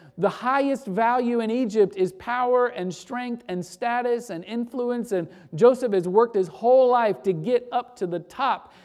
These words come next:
And he sees life through that lens. He sees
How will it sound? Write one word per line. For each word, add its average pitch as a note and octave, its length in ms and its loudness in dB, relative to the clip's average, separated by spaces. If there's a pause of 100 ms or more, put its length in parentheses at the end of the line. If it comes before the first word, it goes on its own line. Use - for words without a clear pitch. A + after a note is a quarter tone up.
(140)
And G3 120 -2
he A3+ 180 0
sees D4 600 -4
life A#3 540 0
through A#3+ 160 -2
that G#3 240 0
lens. G#3 380 -4
He C4 180 -6
sees B3 500 -6